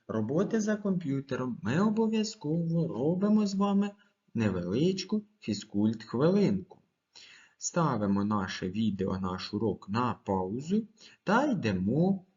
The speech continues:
на перепочинок. Робимо зарядочку, кліпаємо оченятами, щоб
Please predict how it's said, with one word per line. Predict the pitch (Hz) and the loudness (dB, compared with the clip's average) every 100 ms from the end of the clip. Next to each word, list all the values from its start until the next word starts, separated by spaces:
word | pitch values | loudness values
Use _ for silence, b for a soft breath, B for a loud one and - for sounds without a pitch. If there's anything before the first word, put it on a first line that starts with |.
| - | -2
на | 107 104 135 156 - | 0 2 0 -2 -2
перепочинок. | 127 143 143 165 165 143 101 - - | 0 0 0 0 0 0 -2 -4 -8
Робимо | - 190 98 175 - | 0 2 2 -4 -8
зарядочку, | - 98 160 196 190 180 175 - 156 | -4 0 4 4 4 0 -2 -2 -4
кліпаємо | - 165 170 98 95 92 | 0 0 0 -2 -4 -6
оченятами, | 92 - 104 127 190 214 208 208 202 | -10 -4 -2 2 2 2 2 2 2
щоб | - - 110 165 196 | 0 0 2 2 0